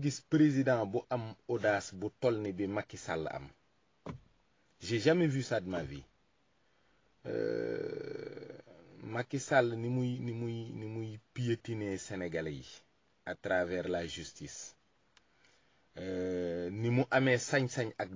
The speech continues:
doole ak kàttanu lu ko neex def fii mu toll nii. Man, très sincèrement, ub na sama bopp. Dama xamul nag, euh, lan moo tax il n'y a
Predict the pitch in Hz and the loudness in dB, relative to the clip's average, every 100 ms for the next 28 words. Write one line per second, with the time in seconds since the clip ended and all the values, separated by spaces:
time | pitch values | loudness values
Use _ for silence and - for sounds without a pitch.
0 | 90 120 110 101 - 104 - 110 - 107 | 4 8 10 8 4 -2 -4 -6 -4 -2
1 | 98 104 123 147 127 120 107 90 104 - | 0 -2 2 2 2 0 -2 -2 -4 0
2 | - 165 147 135 113 104 85 67 - _ | 6 8 8 6 4 4 0 -4 -12 _
3 | _ _ _ _ _ _ _ _ - 95 | _ _ _ _ _ _ _ _ -10 -4
4 | 98 110 107 _ - 214 208 - 151 131 | -2 -2 -6 _ 2 4 4 4 2 2
5 | 123 110 98 90 - 175 135 123 - 98 | 2 2 0 -2 2 2 4 2 0 -2
6 | 85 69 - - _ _ 117 147 185 208 | -2 -2 -8 -12 _ _ 4 4 6 6
7 | 175 156 123 170 - _ _ _ _ _ | 8 6 6 2 -2 _ _ _ _ _
8 | _ _ - - 60 58 120 135 202 208 | _ _ -8 -4 -2 0 6 8 8 6
9 | 180 - 151 - 147 135 135 127 | 4 2 -2 0 2 4 6 4